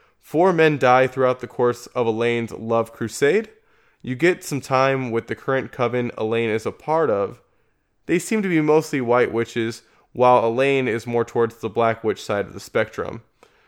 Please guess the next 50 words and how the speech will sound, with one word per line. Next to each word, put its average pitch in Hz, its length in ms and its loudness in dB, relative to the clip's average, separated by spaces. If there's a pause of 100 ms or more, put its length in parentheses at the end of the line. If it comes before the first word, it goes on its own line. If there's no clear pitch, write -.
(360)
There 170 140 4
is 226 140 2
a 220 80 -4
scene 190 400 -2
where 131 240 4
Elaine 127 460 0
makes 131 240 -6
a 107 80 -4
witch 135 340 -6
bottle 104 320 2
that's 117 480 -2
pretty 165 540 -4
gross. 156 540 -2 (380)
She - 200 -6
basically 160 520 -2
pees 185 400 -6
in 202 80 0
a 202 60 0
bottle, 123 600 2 (380)
puts 208 240 2
a 208 40 2
used 185 340 -4
tampon 156 480 2
in 107 120 0
it, - 260 -4 (360)
and 151 140 0
then 156 160 4
finishes 160 440 -4
it 135 120 4
off 123 240 4
with 110 100 -8
some 117 160 -6
nice 113 300 -2 (120)
greenery. 113 540 -6 (1160)
I 196 100 4
don't 247 120 8
know 233 120 8
about 165 360 4
you, 135 180 0
but 107 100 -8
that's 143 240 -2
definitely 135 380 2
not 123 180 0
something 127 300 -4
I 117 140 2
would 113 100 2
want 113 180 0
in 110 60 -6
my 104 140 -2
home. - 320 -6